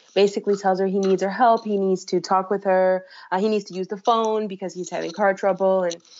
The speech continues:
he t-, just tends to, over the course of twenty minute sequence, right, this iconic, like, twenty minute sequence, um, that kind of unfolds in real time where he's talking with her and trying to get himself into her house, and she's resisting and becoming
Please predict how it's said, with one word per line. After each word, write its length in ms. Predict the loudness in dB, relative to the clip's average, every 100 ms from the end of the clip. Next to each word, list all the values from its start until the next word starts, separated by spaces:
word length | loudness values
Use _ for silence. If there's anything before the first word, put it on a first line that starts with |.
| -20 -4
he 80 | -2
t-, 140 | 0
just 220 | -2 0
tends 220 | 2 2 2
to, 100 | 4
over 260 | 4 4
the 80 | 0
course 260 | 0 0 0
of 140 | -6
twenty 340 | -4 -2 0 2
minute 300 | 0 0 -4
sequence, 600 | -2 0 4 2 2 2
right, 180 | 2
this 140 | 0 -2
iconic, 540 | -2 -2 0 0 0
like, 220 | -2 -4 -4 -8 -20 _
twenty 300 | -2 2 4
minute 280 | 4 2 0
sequence, 560 | -2 -4 0 -2 -2 -2
um, 420 | 2 2 2 -2 -8 -16 -20 _
that 240 | 0 0 2
kind 180 | 2 4
of 60 |
unfolds 420 | 2 2 -2 -2
in 80 | -2
real 200 | -2 -4
time 360 | -4 -4 -4 -4
where 300 | -4 -4 -6 _ _
he's 500 | -6 -2 -2 -4 -8 -14 _ -4
talking 380 | 0 0 0
with 160 | -2 -2
her 240 | 0 0
and 120 | 0 -2
trying 300 | -4 -2 -2
to 140 | -2
get 120 | -2
himself 360 | -2 0 -2 -2
into 200 | -2 0
her 120 | 0
house, 420 | 0 0 0 -2
and 100 | -10
she's 220 | -8 -4
resisting 600 | -2 0 -2 0 0 0 0
and 100 | -2
becoming 400 | 0 2 2